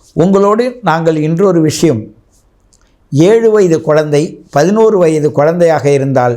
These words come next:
இந்த எண்ணுக்கு நீங்கள், "என் குழந்தைக்கு இவ்வளோ டேலண்ட் இருக்கு, இவ்வளோ திறமை இருக்கு, இவர்களும் இந்த உங்களோட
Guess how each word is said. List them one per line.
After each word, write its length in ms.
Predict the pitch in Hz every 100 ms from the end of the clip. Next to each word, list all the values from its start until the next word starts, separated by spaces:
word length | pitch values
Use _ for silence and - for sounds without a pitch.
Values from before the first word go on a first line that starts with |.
| - - _ 151
இந்த 140 | 160 143 131 151
எண்ணுக்கு 440 | 196 190 - 147 139 139 - _ 147
நீங்கள், 340 | 156 143 127 113 - _ - 143
"என் 120 | 151 135 160
குழந்தைக்கு 500 | 180 208 190 175 175
இவ்வளோ 220 | 147 175 165 131 -
டேலண்ட் 380 | 156 180 190 143
இருக்கு, 280 | 135 - 131 110 - _ -
இவ்வளோ 220 | 151 175 147 -
திறமை 300 | 170 196 165
இருக்கு, 280 | 135 - 135 117 - _ 151
இவர்களும் 460 | 165 208 202 202 214 226 - 175
இந்த 180 | 170 170 151 143 - 135
உங்களோட 400 | 156 170 175 185